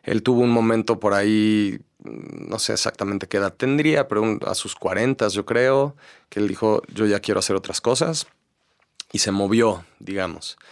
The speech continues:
Entonces, como que tampoco fue una actividad que hiciéramos juntos.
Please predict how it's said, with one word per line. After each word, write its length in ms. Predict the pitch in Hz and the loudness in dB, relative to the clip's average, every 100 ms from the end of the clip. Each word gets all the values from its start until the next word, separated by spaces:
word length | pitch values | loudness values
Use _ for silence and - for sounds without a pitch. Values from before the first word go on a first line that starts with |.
| - - - - | -20 -20 -20 -10
Entonces, 220 | - - | -2 0
como 220 | 139 123 | 2 2
que 140 | - 127 | 0 0
tampoco 500 | 135 127 139 135 160 | 0 0 0 0 0
fue 260 | - 143 | 2 2
una 640 | 135 139 135 131 127 117 110 | 4 2 2 2 2 0 -2
actividad 760 | - 107 - - 110 107 113 | -4 -8 -6 0 2 2 0
que 120 | - | 2
hiciéramos 460 | 113 - 110 101 - | 2 2 0 0 -2
juntos. 600 | 139 131 - 98 - | 0 -2 -2 -8 -12